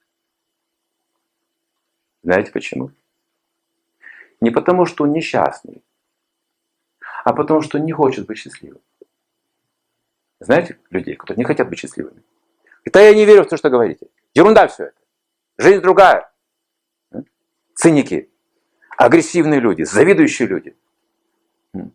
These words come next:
Что вы тут такое несете вообще? Да, есть, мы это можем тоже слышать. То есть то, что мы несчастны, то, что мы больны, не проблема, можно вылечиться. Но если я не хочу лечиться, то, понимаете, наше счастье зависит только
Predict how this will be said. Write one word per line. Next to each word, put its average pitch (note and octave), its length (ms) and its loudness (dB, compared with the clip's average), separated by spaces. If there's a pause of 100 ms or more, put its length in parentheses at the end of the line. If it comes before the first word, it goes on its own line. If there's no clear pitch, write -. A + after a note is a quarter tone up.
(680)
Что A#3 80 8
вы A3 60 0
тут F#3+ 120 2
такое C#3+ 220 -2
несете C3+ 380 -6
вообще? F#2+ 260 -20 (880)
Да, F3+ 100 4
есть, D3 400 0
мы A#2+ 80 2
это D#3+ 100 -4
можем G2+ 220 0
тоже - 220 -8
слышать. - 320 -20 (2500)
То C3+ 80 2
есть A#2 160 0
то, E3+ 120 6
что D#3 180 -4
мы C#3 100 -2
несчастны, C#3 720 -2 (100)
то, - 80 -2
что - 180 -2
мы A2+ 60 -2
больны, A2 300 0
не G#2 100 -2
проблема, F2+ 400 -2
можно F2 260 -6
вылечиться. F2 440 -8
Но E2+ 100 -4
если E2 220 -6
я E2 120 -2
не F2+ 120 -4
хочу G2+ 360 0
лечиться, - 580 -2 (320)
то, - 60 -20
понимаете, E2+ 460 -12 (300)
наше F#2 240 -2
счастье G#2 340 2
зависит B2 380 -4 (280)
только F3+ 680 4